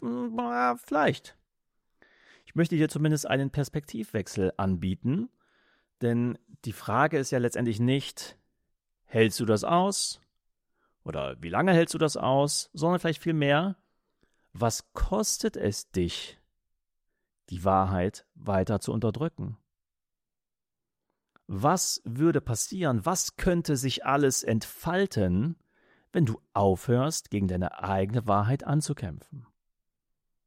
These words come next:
Ich kann zumindest für mich zusammenfassend sagen, dass mein Mehr an Energie nicht dadurch kommt, dass ich jetzt mehr tue, sondern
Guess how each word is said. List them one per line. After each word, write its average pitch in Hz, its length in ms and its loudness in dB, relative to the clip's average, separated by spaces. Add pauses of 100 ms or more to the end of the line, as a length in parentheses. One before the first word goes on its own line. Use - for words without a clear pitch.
(540)
Ich 120 160 -2
kann 165 160 4
zumindest 165 340 2
für 151 100 2
mich 147 460 2 (280)
zusammenfassend 98 720 0
sagen, 90 540 0 (680)
dass - 760 2 (840)
mein 104 560 0 (240)
Mehr 127 640 2
an 139 220 0
Energie 117 600 -2
nicht 110 200 0
dadurch 151 300 2
kommt, 123 220 2
dass 110 100 4
ich 101 40 0
jetzt 101 180 0
mehr 117 340 4
tue, 139 520 2 (680)
sondern 98 760 2